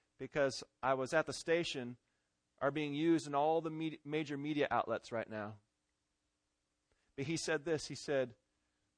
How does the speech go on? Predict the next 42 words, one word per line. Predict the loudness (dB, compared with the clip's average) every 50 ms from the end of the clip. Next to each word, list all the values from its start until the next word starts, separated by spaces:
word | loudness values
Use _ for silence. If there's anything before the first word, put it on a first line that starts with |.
| _ _ _
"For | -6 -2
whatever | 0 2 2 2 2 2 0
reason, | 0 0 -2 -2 -2 -4 -6 -6 -8 -8 -12 -16 _ _
my | -4 -2 -2 -2
train | -2 -4 -4 -4 -4 -4 -4 -6
was | -6 -8 -8
delayed | -8 -8 -6 -2 0 0 0 0 -2
today. | -6 -10 -6 -4 -4 -4 -4 -8 -12 _ _ _ _ _ _ _ _ _ _ _ _ _ _ _ _ _
If | -10 -10 -4
my | 0 2 2 2
train | 0 -2 -4 -4 -4 -2
had | -2 0 2
not | 2 2 2 2
been | -2 -4 -2
delayed, | -2 0 2 2 2 2
I | 2
would | 2
have | 0
been | -2 -4 -4
standing | -6 -8 -6 -4 -4 -2 -2 -2 -2 -2
right | 0 0 2 2
on | 0 -2
the | -4 -6
platform | _ 0 0 0 0 -2 -8 -8 -6 -6 -4
where | -4 -4 -2
that | 0 0 -2 -2
train | -4 -8 -10 -8 -8
hit." | -6 -6 -6 -6 -8 _ _ _ _ _ _ _ _ _ _ _ _ _ _ _ _ _ _ _ _ _ _ _ _ _ _ _ _ _ _ _ _ _ _ _ _ _ _ -6
And | -6 -6
so | -2 0 0 0
he | 0 0
said, | 0 0 0 -2 -2
"Please | -2 -2 -2 -2 -2 -4
keep | -6 -6 -6 -6 -4
me | -4 -4 -4 -2 -2 -2 -2
and | -2 -4
my | -6 -8
friends | -8 -6 -6 -4 -4 -4 -6 -6
and | -6 -6
everybody | -4 -2 0 0 0 2 0 -2
in, | -4 -6 -8 -12 -10
in, | -10 -8 -8